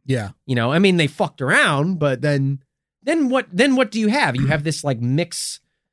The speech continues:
Speaker 2: of culture, and it's almost like you're, you know, it's like a new people. And it's like, did they, what did they discover? Right? You know?
Speaker 1: Mm-hmm. Yeah.
Speaker 2: You're mixing and blending shit all over the place, passing
Speaker 1: Yeah.
Speaker 2: sperm.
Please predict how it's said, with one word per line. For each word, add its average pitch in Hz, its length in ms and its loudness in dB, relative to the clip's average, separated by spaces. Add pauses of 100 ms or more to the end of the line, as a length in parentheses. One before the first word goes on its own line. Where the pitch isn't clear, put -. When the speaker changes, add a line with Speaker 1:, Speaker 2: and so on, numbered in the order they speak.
(440)
Speaker 2:
of 143 160 -2
culture, 156 680 -2 (1120)
and 151 80 2
it's 156 140 -2
almost 185 200 0
like 165 140 -2
you're, 147 220 -2 (340)
you 156 120 -6
know, 135 140 -2
it's 135 120 -6
like 143 80 -4
a 143 60 2
new 156 300 4 (160)
people. - 440 -4 (920)
And 131 60 -2
it's 131 120 -4
like, 139 160 -2
did 117 140 -4
they, 165 260 4
what 156 160 0
did 180 120 0
they 240 140 2
discover? - 580 -8 (320)
Right? 135 380 -2
You 120 100 -4
know? 147 260 -4 (260)
Speaker 1:
Mm-hmm. 143 360 2
Yeah. 135 260 0 (140)
Speaker 2:
You're 131 120 -2
mixing 170 380 2
and 135 120 4
blending 147 360 2
shit 175 200 -4
all 143 120 2
over 156 140 0
the 190 80 -2
place, 185 640 -4
passing 139 180 2
Speaker 1:
Yeah. 165 140 4
Speaker 2:
sperm. 156 560 -2